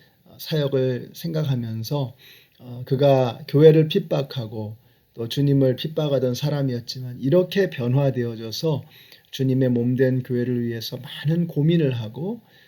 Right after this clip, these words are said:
정말 헌신을 하는 것을 보았습니다. 저희들도 그렇게 변화되어지기를 원합니다. 우리 앞에 놓여있는 이 하루, 우리의 사역의 방해로 끝나는 것이 아니라, 걸림돌로 끝나는 것이 아니라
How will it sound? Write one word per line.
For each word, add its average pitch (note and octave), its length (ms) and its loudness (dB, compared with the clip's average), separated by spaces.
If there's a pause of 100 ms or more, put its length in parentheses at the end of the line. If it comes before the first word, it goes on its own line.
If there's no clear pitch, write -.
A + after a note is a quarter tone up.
(160)
정말 B2+ 200 -4
헌신을 F3+ 380 2
하는 C#3 220 2
것을 C#3+ 600 0
보았습니다. A#2 800 -4
저희들도 C#3 800 4 (420)
그렇게 C3 400 0
변화되어지기를 B2 1120 0 (320)
원합니다. A#2 760 -6
우리 C#3 200 2
앞에 C3+ 400 2
놓여있는 C3 560 2
이 C#3 140 0
하루, D3+ 540 0 (480)
우리의 C#3 340 4
사역의 C#3 720 2
방해로 D3+ 480 4
끝나는 D3 400 0
것이 B2 240 0
아니라, A#2+ 480 -4 (240)
걸림돌로 F3 640 4
끝나는 D3+ 360 0
것이 B2 260 -4
아니라 A2 300 -14